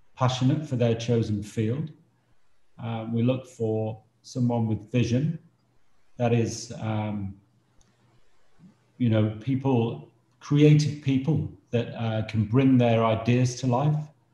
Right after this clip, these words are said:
Um, and we look for leadership. We want to invite, um, we want to find, I should say, um,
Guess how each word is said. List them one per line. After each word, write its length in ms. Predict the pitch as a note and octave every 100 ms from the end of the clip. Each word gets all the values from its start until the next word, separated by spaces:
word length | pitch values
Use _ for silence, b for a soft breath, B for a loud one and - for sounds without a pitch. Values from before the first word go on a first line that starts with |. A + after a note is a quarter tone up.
| _ _ _ -
Um, 460 | A#2 A#2 G#2+ -
and 140 | A#2+ A2
we 140 | B2
look 220 | B2+ D3+
for 360 | - C3+ C3 B2+
leadership. 640 | C3 D3 D3+ - E3 - - _ _ _ _
We 120 | B2+ B2+
want 260 | C#3 D3 D3
to 80 | B2
invite, 560 | A#2 B2 A#2+ A2 -
um, 500 | - A2 A2 G#2+ -
we 100 | C3+
want 220 | C3+ C3+ C3
to 300 | - A2+ G#2+ - _ _ _ -
find, 440 | C#3+ C3+ G#2+ G#2
I 60 | G2
should 260 | - G2+
say, 320 | - A#2 B2 - b b _ _
um, 480 | A#2+ B2 A#2+ A#2+ G#2+